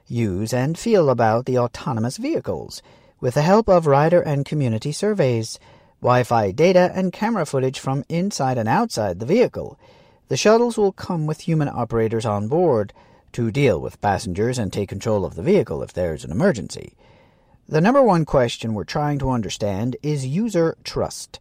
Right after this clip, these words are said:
says Carrie Morton, the deputy director of M-City, the university's public-private partnership dedicated to studying and advancing autonomous vehicles. "How does consumer trust change over time with their increased exposure to the technology?"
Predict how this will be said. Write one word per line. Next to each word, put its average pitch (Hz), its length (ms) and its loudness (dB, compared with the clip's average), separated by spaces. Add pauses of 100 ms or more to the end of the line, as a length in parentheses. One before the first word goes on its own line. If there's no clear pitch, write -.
(400)
says 90 280 -2
Carrie 113 400 0
Morton, 143 560 -2
the 139 100 0
deputy 131 400 4
director 113 500 2
of 117 200 0
M-City, 123 680 -4
the 127 120 -4
university's 165 640 -2
public-private 156 800 -2
partnership 131 540 -2
dedicated 139 520 -2
to 98 140 -12
studying 107 680 -2
and 92 420 -4
advancing 139 680 -2
autonomous 131 640 -4
vehicles. 170 720 -2 (200)
"How 143 220 6
does 147 180 2
consumer 139 440 -2
trust 120 420 -2
change 123 340 -2
over 117 200 -4
time 123 420 -2
with 131 100 -4
their 120 160 0
increased 117 520 -4
exposure 123 640 -2
to 123 180 -6
the 101 80 -2
technology?" 139 760 -6